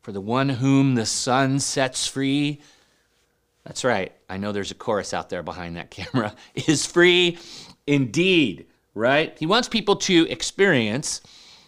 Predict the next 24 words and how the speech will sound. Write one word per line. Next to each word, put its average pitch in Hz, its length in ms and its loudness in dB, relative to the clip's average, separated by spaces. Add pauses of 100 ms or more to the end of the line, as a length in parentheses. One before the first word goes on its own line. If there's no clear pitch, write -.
(360)
authentic - 600 0
freedom. 190 340 2 (180)
In 196 120 6
the - 80 2
Old 220 180 4
Testament, 170 360 0
we 151 100 0
see - 280 -2
authentic 175 520 0
freedom 135 440 0
God 131 240 2
experienced 127 580 -2 (260)
through 170 220 0
deliverance 160 1160 4 (380)
from 165 680 2 (200)
a 127 100 6
worldly 135 920 6 (140)
Pharaoh 104 800 -2 (800)
who 139 140 2
was 120 280 -2
oppressing 117 1040 -8
and 113 220 -6
enslaving 107 880 -6 (920)
God's 113 520 0